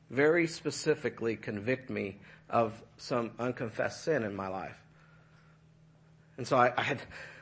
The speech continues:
I'm like, "Lord, like, we've had, look at these two weeks. They've been so good. We don't need to change anything. We don't need to change anything. Let's just keep going. Let's keep riding this train." And, and it was, we got to this point and it was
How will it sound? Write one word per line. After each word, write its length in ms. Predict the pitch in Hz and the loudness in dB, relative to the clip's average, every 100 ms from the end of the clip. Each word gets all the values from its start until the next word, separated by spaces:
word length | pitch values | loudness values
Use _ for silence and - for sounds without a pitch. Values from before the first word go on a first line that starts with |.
| - | -2
I'm 80 | |
like, 240 | 143 123 131 | 0 0 -2
"Lord, 360 | 160 170 107 - - 143 | 0 0 0 -4 -12 -10
like, 240 | - 110 - - - - | -8 -8 -12 -20 -16 2
we've 200 | 160 151 | 2 6
had, 360 | 151 160 147 | 6 6 4
look 140 | 165 202 | 2 2
at 100 | 190 | 2
these 180 | 185 | -2
two 160 | - 202 | 0 2
weeks. 480 | 175 208 214 - - - - | 4 2 -2 -12 -14 -14 -2
They've 140 | 139 | 0
been 160 | 165 - | 0 -2
so 640 | - - 160 170 214 202 | -4 2 6 6 6 6
good. 340 | 160 202 170 | 4 4 4
We 80 | 151 | 2
don't 140 | 196 180 | 2 4
need 140 | 190 | 2
to 80 | 165 | 2
change 460 | - 160 151 139 | 0 0 2 0
anything. 560 | 143 143 147 170 180 208 - - - - - | 2 2 2 4 4 2 -4 -18 -20 -20 -8
We 100 | 165 | -2
don't 80 | 208 | 2
need 180 | 208 202 | 2 2
to 40 | |
change 240 | 202 196 196 | 4 4 6
anything. 400 | 226 220 190 147 | 4 4 2 2
Let's 200 | 175 - | 2 0
just 160 | 208 | -2
keep 220 | 220 214 | 0 2
going. 340 | 165 180 196 156 | 4 6 6 6
Let's 140 | 151 | 4
keep 200 | - 104 | 0 0
riding 260 | 131 170 175 | 4 6 4
this 180 | 165 - | 0 0
train." 540 | 185 185 180 127 - - - - - - | 0 4 4 4 0 -10 -20 -20 -20 -6
And, 160 | 131 131 | -4 -2
and 100 | 139 143 | 2 2
it 100 | 127 | 4
was, 260 | 123 - - - - | 2 2 -12 -20 -8
we 80 | 120 | 2
got 180 | 143 143 | 2 2
to 80 | 127 | -2
this 180 | 127 | -8
point 280 | - 170 - 117 | -4 0 0 0
and 100 | 120 | -2
it 100 | 104 | -2
was 240 | 110 - | -4 -6